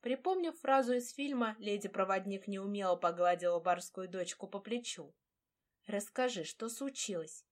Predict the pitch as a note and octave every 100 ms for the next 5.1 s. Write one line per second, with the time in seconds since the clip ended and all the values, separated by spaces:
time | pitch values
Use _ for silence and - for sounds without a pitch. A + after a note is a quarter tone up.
0 | _ - B3+ E4 D#4 B3+ F3+ F#3+ G3 F#3+
1 | F#3+ - F#3+ G3 G3 G3 - G#3+ A#3+ D4+
2 | C#4 E3 D#3 _ F#3 F3+ G3 G3 A#3+ F#3
3 | D3 C#3+ - - _ _ - G3 - -
4 | F#3 G3+ G#3+ A3+ C4+ - A3 C#3+ - -